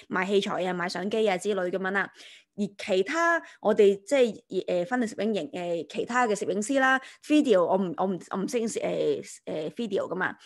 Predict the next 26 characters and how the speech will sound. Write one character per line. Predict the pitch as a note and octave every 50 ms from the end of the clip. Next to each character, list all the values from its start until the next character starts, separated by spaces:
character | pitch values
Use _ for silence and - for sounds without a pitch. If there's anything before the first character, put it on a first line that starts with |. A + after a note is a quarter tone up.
| - _
咁 | - A#3+
video | A3 D#4+ D#4+ D4+ C#4+ G3+ E3+ F#3
呢， | G3+ B3 C4 G3+
我 | C#3+ G3
哋 | G3 F#3+
請 | F#3+ - E3 G3 A#3
人， | A3 F3 D#3 D3 - - _
請 | - - - F3 A3+
人 | B3+ G#3+ E3+
剪 | D3+ - E3+ F3+ G#3+
片 | - - F3 F#3+
啊 | G3 F3+
呢 | F3+ F#3 F3+
啲 | G3+
㗎 | F#3+ F3+
嘛。 | F3+ F3 D#3
呢 | - - - - - - - - - F4+ F4+
啲 | F#4 F4 D4+
人 | G#3 F3+
全 | - G#3 F#3
部 | F3 F3+ F3+
都 | C4 C4+
係 | A#3
freelance | - B3+ A#3+ A#3+ A#3 A3+ A3+ A3
嚟 | - E3+ -
㗎， | D3 D3